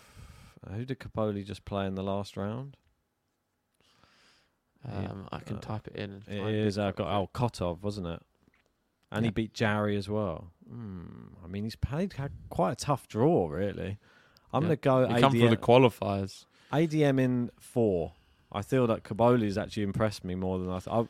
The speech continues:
Speaker 1: normally would go the same as you, straight sets, but he's impressed me a lot. Okay,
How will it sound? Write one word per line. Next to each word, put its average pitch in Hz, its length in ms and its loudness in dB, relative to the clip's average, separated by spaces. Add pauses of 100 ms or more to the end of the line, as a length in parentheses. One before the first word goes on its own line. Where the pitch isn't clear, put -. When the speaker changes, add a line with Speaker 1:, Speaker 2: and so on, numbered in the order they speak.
(120)
Speaker 1:
normally 117 360 0
would 104 220 -4
go 107 180 2
the 101 120 -6
same 104 260 -2
as 95 140 -6
you, 98 100 -2
straight 87 340 -6
sets, - 420 -8
but 73 200 -8
he's 90 180 -14
impressed 90 460 -10
me 87 100 -10
a 87 60 -10
lot. 85 160 -10 (1000)
Okay, 107 400 0